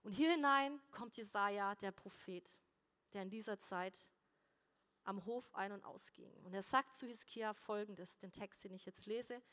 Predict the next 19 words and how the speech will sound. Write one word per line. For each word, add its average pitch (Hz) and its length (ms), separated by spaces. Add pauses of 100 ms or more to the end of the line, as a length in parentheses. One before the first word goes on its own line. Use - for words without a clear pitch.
(320)
aus 202 180
Jesaja 208 360
dreißig, 214 600
fünfzehn 214 580
bis 202 200
siebzehn. 175 640 (1700)
Denn 254 120
so 320 200
spricht - 420
Gott, 262 280
der 240 220
Herr, 196 240 (520)
der 220 160
Heilige 233 340
Israels: - 760 (1080)
Durch - 280
Umkehr 320 540
und 254 220
Ruhe 262 380